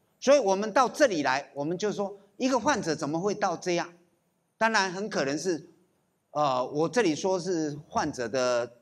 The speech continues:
生活习惯可能要检讨，但是同样，我们的医疗有没有完善，要不要检讨？有可能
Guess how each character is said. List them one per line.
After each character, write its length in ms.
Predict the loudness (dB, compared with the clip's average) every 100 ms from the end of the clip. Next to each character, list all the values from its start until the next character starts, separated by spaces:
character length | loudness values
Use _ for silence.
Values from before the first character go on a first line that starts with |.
| _ _ _ _ _ _
生 280 | -6 -2 0
活 120 | -2
习 220 | -2 -4
惯 240 | -2 -4 -4
可 160 | -8
能 260 | -8 -8 -10 -6
要 180 | -6 -6 -6
检 240 | -6 -4
讨， 200 | -6 -10 -14 _ _ _ _ _ 0
但 160 | 0 0
是 180 | -4 -8 -18 _ _ _
同 300 | -4 -2 0
样， 180 | -2 -4 -18 _ _ _ _ _ _ _ _ _ _ _ _
我 180 | -2 0
们 120 | 0
的 100 | -2
医 220 | -2 -2 -2
疗 280 | -2 -2
有 140 | -4 -2
没 140 | -2
有 100 | -2
完 260 | -4 -6 -6
善， 240 | -8 -10 -14 _ _
要 160 | -6 -2
不 60 |
要 100 | -2
检 220 | -4 -6 -8
讨？ 200 | -12 _ _ _ _ _ _ _ _ _ _ _ _
有 160 | -2 0
可 200 | 0 0
能 300 | -2 -4